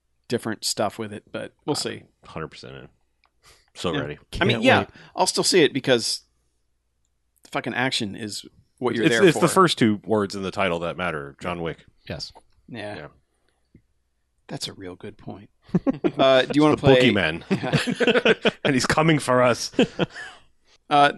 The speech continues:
Speaker 1: next one up is from Bergier. I'm not sure if that's how you say his name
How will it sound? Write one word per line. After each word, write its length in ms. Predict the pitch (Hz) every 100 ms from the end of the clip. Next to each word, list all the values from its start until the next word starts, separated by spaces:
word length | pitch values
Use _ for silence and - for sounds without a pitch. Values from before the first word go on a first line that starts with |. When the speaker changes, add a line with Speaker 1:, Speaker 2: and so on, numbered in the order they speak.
| - _ -
Speaker 1:
next 180 | 151
one 100 | 147
up 180 | 143 151
is 100 | 139
from 400 | - 135 127 127 _ _ _ _ _ _ _ _ _
Bergier. 540 | 135 147 127 190 120 107 _ _ _ _ _ _ _ _ _ _ _ -
I'm 60 |
not 120 | 117
sure 140 | - 117
if 80 | -
that's 160 | 107
how 80 | -
you 80 | -
say 160 | 123
his 100 | 117
name 360 | 120 127 147 135